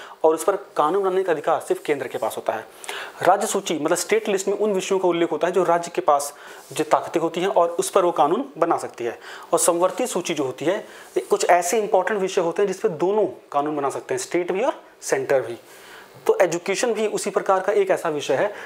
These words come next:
जो कि केंद्र भी और स-, स-, अ, राज्य दोनों उस पे कानून बना सकते हैं। आप देखेंगे, भारत सरकार के भी विद्यालय हैं और राज्य को, राज्यों के भी विद्यालय हैं, है ना? तो बयालीसवें संशो-, संशोधन के तहत शिक्षा के विषय को राज्य के विषय से हटा के समवर्ती सूची में शामिल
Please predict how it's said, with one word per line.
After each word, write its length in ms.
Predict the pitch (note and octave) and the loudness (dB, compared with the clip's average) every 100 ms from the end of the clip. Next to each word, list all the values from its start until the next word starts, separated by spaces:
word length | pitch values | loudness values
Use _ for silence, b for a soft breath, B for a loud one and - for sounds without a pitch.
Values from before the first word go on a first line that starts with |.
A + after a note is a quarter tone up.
| B D3 | B -4
जो 100 | D#3 | -4
कि 140 | G3 | -4
केंद्र 380 | - F3 G#3 G#3+ | -2 0 2 0
भी 140 | A#3+ | 0
और 200 | G#3 G#3+ | 2 0
स-, 180 | - - - | -2 -14 -14
स-, 180 | - F3+ | -2 2
अ, 220 | D#3 C3+ | 4 6
राज्य 260 | C3+ C#3 B2 | 4 2 0
दोनों 320 | D#3+ G3+ D#3 | 0 2 0
उस 120 | C#3 | -2
पे 120 | C#3+ | -6
कानून 320 | C3 B2+ E3+ | -2 -2 0
बना 160 | D#3 C3 | 0 -2
सकते 260 | B2 - A2+ | -4 -8 -8
हैं। 80 | |
आप 40 | A2+ | -6
देखेंगे, 440 | A#2 D#3+ F#3 - B B B B A#2+ | -4 0 0 -2 B B B B -4
भारत 260 | - C#3+ | -2 0
सरकार 360 | - B2 C#3 C#3+ | -2 0 2 2
के 120 | D#3 | -2
भी 60 | D3+ | -4
विद्यालय 400 | D3 C#3+ C#3+ D3+ | -4 -2 -2 -2
हैं 200 | G3+ G3 | -6 -8
और 200 | - C#3 | -2 0
राज्य 240 | A#2+ - | 0 0
को, 80 | C#3 C#3+ B2+ | -4 -2 -2
राज्यों 280 | A#2+ C3 | 0 -2
के 100 | B2+ | -2
भी 80 | B2 | -2
विद्यालय 340 | A#2 A2 G#2 G#2 | -2 -2 -2 -4
हैं, 100 | G#2+ | -6
है 160 | - | -2
ना? 100 | G4+ - B B B - | -2 -4 B B B -2
तो 60 | E3+ | 2
बयालीसवें 360 | D3+ D#3 E3 | 4 4 0
संशो-, 260 | - F#3+ F#3 | -2 -2 -2
संशोधन 420 | F#3 E3 F3 F3+ | 0 2 0 0
के 80 | F3 | 0
तहत 140 | D#3+ | 0
शिक्षा 320 | D3+ D#3+ - G#3 | -2 0 2 2
के 120 | F#3 | 2
विषय 280 | D3 D#3 C#3 | 0 0 2
को 280 | F3+ A3 B B B - | 2 0 B B B 0
राज्य 280 | D#3 F#3 G#3 | 2 2 0
के 100 | G3 | -2
विषय 200 | E3 E3 | 0 -2
से 120 | D3 | 0
हटा 160 | C#3+ | 0
के 80 | E3 | 0
समवर्ती 460 | F#3 D#3+ D#3 D3+ F#3+ | 0 0 0 0 -4
सूची 280 | - D3 C#3 | -6 -6 -4
में 80 | |
शामिल 380 | C3 B2+ E3 - | -2 0 0 -2